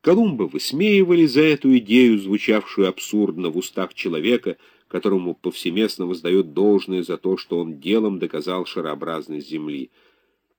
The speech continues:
Однако он сделал вполне оправданный и логический вывод, если помнить, что в его представлении нормандские поселения находились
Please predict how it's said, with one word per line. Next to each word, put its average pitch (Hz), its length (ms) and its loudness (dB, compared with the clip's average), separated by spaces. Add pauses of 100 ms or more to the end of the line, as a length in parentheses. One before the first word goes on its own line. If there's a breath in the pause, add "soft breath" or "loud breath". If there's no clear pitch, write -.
Однако 180 340 0
он 202 120 2
сделал 190 300 4
вполне 170 420 2
оправданный 170 680 0
и 160 100 0
логический 165 640 -2
вывод, 82 380 -2
если 87 320 -4
помнить, 107 540 0
что - 260 -8
в 78 40 -8
его 82 300 -2
представлении 87 960 -4 (320 soft breath)
нормандские 101 680 0
поселения 139 600 0
находились 123 680 0